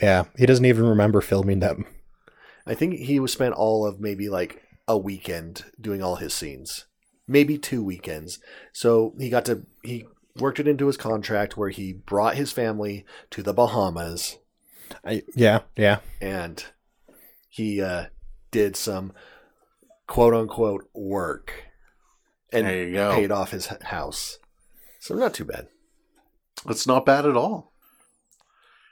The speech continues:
Speaker 3: And then another fun thing is, you know how there was just all of the skulls laying around in the, in this empire?
Speaker 2: Mm-hmm.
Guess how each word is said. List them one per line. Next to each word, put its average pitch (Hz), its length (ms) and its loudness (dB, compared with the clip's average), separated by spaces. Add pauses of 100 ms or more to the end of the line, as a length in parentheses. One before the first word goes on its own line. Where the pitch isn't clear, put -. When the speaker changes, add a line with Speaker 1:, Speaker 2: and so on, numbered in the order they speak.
(140)
Speaker 3:
And 123 160 4
then 123 380 2 (140)
another 156 400 8
fun 87 360 2
thing 104 480 -6 (200)
is, 98 480 0 (520)
you 185 140 2
know 180 320 12
how 139 240 8
there 127 180 6
was 120 160 6
just 117 300 0
all 117 280 6
of 98 120 2
the 101 320 -2
skulls 104 640 2
laying 107 340 0
around 107 640 0
in 98 380 -6
the, 95 460 -8
in 107 140 -6
this 104 180 -2
empire? 107 680 2
Speaker 2:
Mm-hmm. 107 420 -6